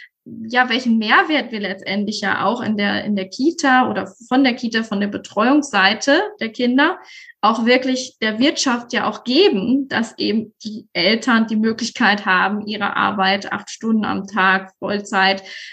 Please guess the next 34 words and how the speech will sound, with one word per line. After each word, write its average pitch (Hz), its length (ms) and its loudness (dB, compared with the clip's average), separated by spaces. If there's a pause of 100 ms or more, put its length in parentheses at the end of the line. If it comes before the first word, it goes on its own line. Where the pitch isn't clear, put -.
(180)
ähm, 208 360 4
nachgehen 208 600 0
zu 190 200 -10
können 220 480 0
und 220 280 -4
da 208 280 2
ihre 226 200 -4
Kinder, 285 640 4 (600)
wenn 202 340 -6
es 202 160 -4
denn 202 220 -4
gut 208 180 -2
<laughs> - 0 -
läuft, 302 440 4
gut 285 240 0
betreut 359 500 2
haben 190 300 0
in 202 160 -4
der 190 100 -2
Einrichtung. 233 720 -2 (1000)
Ja, 254 320 4
so 240 200 -8
wie 247 120 -8
du 254 120 -8
auch 226 160 -2
schon 233 240 -2
gerade 220 320 2
gesagt 208 480 -2
hast, 233 280 -4
erziehen 254 460 2
kann 240 200 2
ja 214 80 2
jeder 233 460 0
anscheinend, 277 800 0